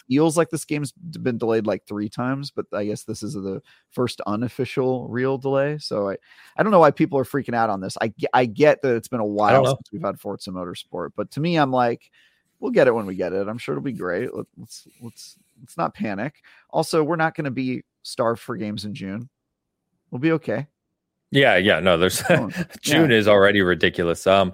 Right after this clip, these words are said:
Speaker 1: Isn't that
Speaker 2: we're
Speaker 1: supposed to be
Speaker 2: certainly not
Speaker 1: Starfield
Speaker 2: gonna
Speaker 1: month? <laughs> Apparently.
Speaker 2: Well,
Speaker 1: It's June
Speaker 2: June is,
Speaker 1: ninth.
Speaker 2: June is already Street Fighter Six, Diablo Four,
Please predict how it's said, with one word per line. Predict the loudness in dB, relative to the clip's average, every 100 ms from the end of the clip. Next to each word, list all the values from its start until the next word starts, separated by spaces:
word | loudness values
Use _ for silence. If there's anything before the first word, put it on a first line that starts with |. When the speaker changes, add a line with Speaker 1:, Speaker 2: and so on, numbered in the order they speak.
| -8
Speaker 1:
Isn't | -4
that | -4 2
Speaker 2:
we're | 2
Speaker 1:
supposed |
to | 6
be |
Speaker 2:
certainly | 4 6 4
not | 4
Speaker 1:
Starfield | 4 4
Speaker 2:
gonna | 4 0 -2 -8 _ -6
Speaker 1:
month? | -4 -4 -4
<laughs> |
Apparently. | -8 -6 -6 -6 -6 4
Speaker 2:
Well, | 6 8
Speaker 1:
It's | 6
June | 4 6
Speaker 2:
June | 6
is, | 4 0
Speaker 1:
ninth. | 0
Speaker 2:
June | 4 6
is | 6 6
already | 6 6 6 6 6 2
Street | 0 0 0 4
Fighter | 4 4
Six, | 0 2 2 0 -14
Diablo | 0 4 4 6 6 6 4
Four, | 2 2 4 6 4 2